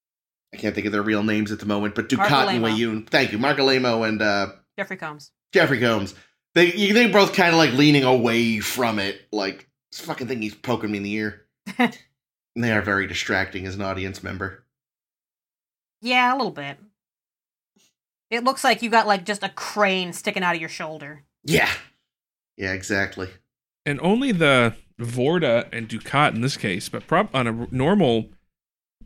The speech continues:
Speaker 3: ship with just Vorta and Jem'Hadar, I'm guessing only the Vorta.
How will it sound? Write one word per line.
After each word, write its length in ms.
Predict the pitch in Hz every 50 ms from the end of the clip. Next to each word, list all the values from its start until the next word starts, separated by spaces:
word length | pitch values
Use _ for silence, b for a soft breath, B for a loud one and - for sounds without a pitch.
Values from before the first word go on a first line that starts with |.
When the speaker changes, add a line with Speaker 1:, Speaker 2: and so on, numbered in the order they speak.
| - -
Speaker 3:
ship 480 | - - - - - 110 104 - - - - -
with 300 | - 123 120 113 117 98
just 440 | 110 117 120 123 127 - - - -
Vorta 340 | 120 117 120 123 123 117 113 87
and 120 | 110 110 107
Jem'Hadar, 480 | 113 113 113 110 90 95 117 131 127 110
I'm 100 | 101 104
guessing 440 | 104 117 143 160 - 165 123 110 113 -
only 300 | 110 120 127 139 135 110
the 120 | 104 95
Vorta. 520 | - - 120 113 127 151 143 101 - -